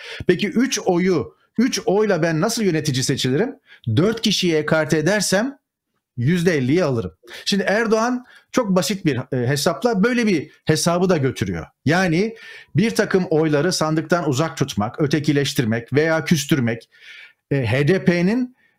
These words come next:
e, seçimi ya da sandığı boykot etme gibi bir alternatifi de seçenekler arasında var ve bunu kimi H D P söz-,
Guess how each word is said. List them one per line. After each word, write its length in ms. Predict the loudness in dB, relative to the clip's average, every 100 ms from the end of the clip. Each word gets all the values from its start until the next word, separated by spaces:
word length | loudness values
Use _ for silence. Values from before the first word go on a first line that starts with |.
| _
e, 460 | -2 0 0 0 -2
seçimi 520 | 0 0 0 0 2
ya 280 | 0 0 0
da 120 | 0
sandığı 560 | 0 -2 0 0 0 0
boykot 380 | -2 0 0 0
etme 280 | 0 0
gibi 300 | 0 0 2
bir 240 | 0 -2 -2
alternatifi 600 | -2 0 0 0 -2 0
de 80 | 0
seçenekler 480 | 0 0 0 0 0
arasında 500 | 0 0 2 2 2
var 200 | 2 0
ve 140 | 0
bunu 260 | 2 0 0
kimi 240 | -2 0
H 180 | 0 0
D 120 | 0
P 120 | 0
söz-, 280 | 2 0 0